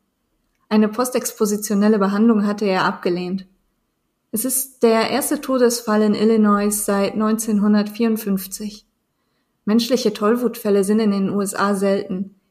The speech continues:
Jährlich werden etwa fünfundfünfzigtausend Menschen aufgrund von verdächtigen Tierkontakten, überwiegend der Kontakt zu Fledermäusen,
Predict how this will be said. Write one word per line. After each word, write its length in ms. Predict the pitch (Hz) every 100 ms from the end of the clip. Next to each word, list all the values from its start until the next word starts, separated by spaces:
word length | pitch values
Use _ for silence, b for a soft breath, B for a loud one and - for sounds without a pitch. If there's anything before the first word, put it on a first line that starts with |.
| _ _
Jährlich 460 | 208 226 247 - 185
werden 320 | 202 208 202
etwa 460 | 196 202 214 196 196
fünfundfünfzigtausend 1160 | 254 254 233 233 233 233 208 208 202 196 202
Menschen 360 | 202 208 214 208
aufgrund 480 | 196 - - 226 233
von 220 | 214 208
verdächtigen 640 | 202 185 233 - 214 202
Tierkontakten, 1000 | - 226 226 196 190 170 - 202 208 B B B _ -
überwiegend 760 | 226 233 190 214 208 202 208
der 240 | 202 196 190
Kontakt 400 | 208 202 208 -
zu 100 | 208
Fledermäusen, 800 | - 233 247 240 240 247 254